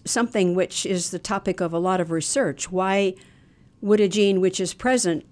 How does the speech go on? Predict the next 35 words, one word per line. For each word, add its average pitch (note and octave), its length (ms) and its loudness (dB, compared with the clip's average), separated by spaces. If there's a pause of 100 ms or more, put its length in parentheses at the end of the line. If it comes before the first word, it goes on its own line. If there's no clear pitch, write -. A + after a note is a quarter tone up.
(140)
not F#3+ 440 0
raise G3+ 340 4
its - 220 -2
hand G3 340 0
and E3+ 140 0
be E3 120 0
obvious? E3 680 -4 (640)
And G3 100 0
we G#3 120 2
find A#3 280 2
that G3+ 140 2
repeatedly F3 840 -2 (1160)
for F#3+ 120 -4
these F3 220 0
autosomal F3 560 0
dominant E3+ 460 -2
genes, E3 440 0
is E3 200 -2
that F3 200 -4
sometimes, F#3 580 -2
although F3 280 0
we E3+ 160 0
call G#3+ 300 -4
them F#3+ 180 0
dominant, D#3 560 -4
and F3 180 -2
you F3+ 120 2
may F#3+ 240 2
be G3 200 -2
able D#3 220 -2
to D#3 160 -10
trace E3+ 380 -4
them E3+ 100 -2
in D#3+ 140 -2
families, E3 640 -4